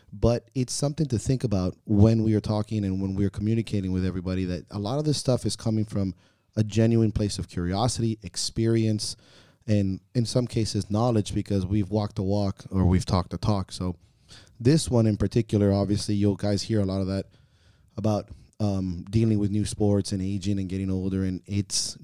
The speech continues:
and I will talk about it later in the podcast. I'll show you and I'll explain to you why this is a universal thing across all ages, and the concept of it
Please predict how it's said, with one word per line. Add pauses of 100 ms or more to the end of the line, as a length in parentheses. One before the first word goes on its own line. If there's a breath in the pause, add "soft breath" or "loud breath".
(240)
and
I
will
talk
about
it
later
in
the
podcast.
I'll
show
you
and
I'll
explain
to
you
why
this
is
a
universal
thing (320 soft breath)
across
all
ages, (680)
and
the
concept
of
it